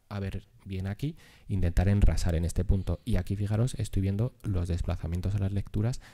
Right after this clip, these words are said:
que está haciendo este equipo. Ahí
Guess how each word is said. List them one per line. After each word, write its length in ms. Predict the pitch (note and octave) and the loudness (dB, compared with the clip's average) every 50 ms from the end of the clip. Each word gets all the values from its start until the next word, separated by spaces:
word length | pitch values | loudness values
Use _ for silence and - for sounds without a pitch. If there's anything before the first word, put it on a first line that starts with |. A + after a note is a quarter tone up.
| - - - _ _ - | -20 -20 -20 _ _ 0
que 80 | - - | 2 2
está 220 | - - - F#2+ | 2 4 2 0
haciendo 320 | F#2+ - - F#2 F#2 F#2+ F#2 | 0 0 -2 -2 0 2 2
este 180 | F2+ - - | 2 2 2
equipo. 320 | - - F2 - - - - - - - - _ _ _ _ _ _ _ _ _ - _ _ _ _ - - - - - _ - - - - - - _ _ _ - - - - - - - - - - - - - - - - - - - - - - - - - - _ _ _ - _ _ _ _ _ _ _ _ _ _ _ _ - _ _ _ _ _ _ _ _ _ _ _ _ _ _ _ _ _ _ - _ _ _ | 0 0 -4 -4 -2 2 4 4 4 2 -4 _ _ _ _ _ _ _ _ _ -20 _ _ _ _ -4 -4 -4 -4 -8 _ -20 -20 -20 -20 -20 -20 _ _ _ -20 -14 -14 -14 -12 -10 -8 -8 -6 -6 -8 -8 -10 -10 -12 -14 -16 -20 -20 -20 -20 -20 -20 -20 -20 -20 _ _ _ -20 _ _ _ _ _ _ _ _ _ _ _ _ -20 _ _ _ _ _ _ _ _ _ _ _ _ _ _ _ _ _ _ -20 _ _ _
Ahí 260 | - F2+ E2+ E2+ E2 | -8 -6 -4 -4 -6